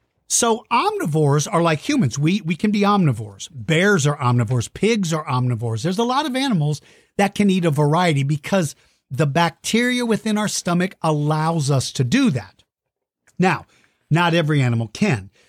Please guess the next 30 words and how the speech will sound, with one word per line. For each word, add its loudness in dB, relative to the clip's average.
So 0
the 2
reason 0
why 0
they -2
do 0
that -8
is 2
to 0
maintain 2
the 0
balance 0
of 0
nature. 0
The 0
balance 0
of 0
nature. 0
I 0
hope 0
that -2
makes 0
sense -2
to -10
everybody. -12
Okay, -2
keep 0
going. 2
What's 0
next? -4